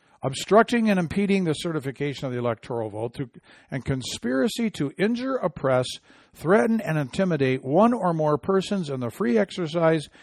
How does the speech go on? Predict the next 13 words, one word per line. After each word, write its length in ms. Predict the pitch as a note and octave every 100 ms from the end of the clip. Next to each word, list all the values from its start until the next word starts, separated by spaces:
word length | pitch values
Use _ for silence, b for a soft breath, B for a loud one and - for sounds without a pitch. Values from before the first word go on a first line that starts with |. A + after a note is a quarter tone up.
| b b
and 100 | C#3
enjoyment 600 | C3+ A#2 C#3 F3 G3 G3
of 120 | -
the 100 | B2
right 360 | B2 C3+ E3+ F#3
to 120 | E3+
vote 300 | C3 C3 C3 -
and 120 | B2+
have 320 | B2 D3 D3
that 220 | C3+ C3+
one's 320 | B2+ C3 B2+ A2
right 300 | A#2+ B2+ -
vote, 320 | G#2+ B2 B2